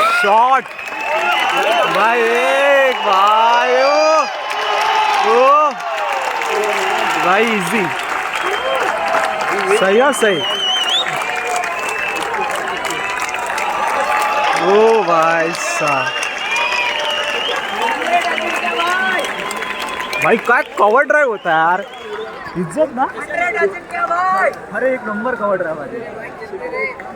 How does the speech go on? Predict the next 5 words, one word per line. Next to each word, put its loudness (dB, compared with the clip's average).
बॉल -2
टॉप 2
करून 0
डायरेक्ट -2
चौका. 2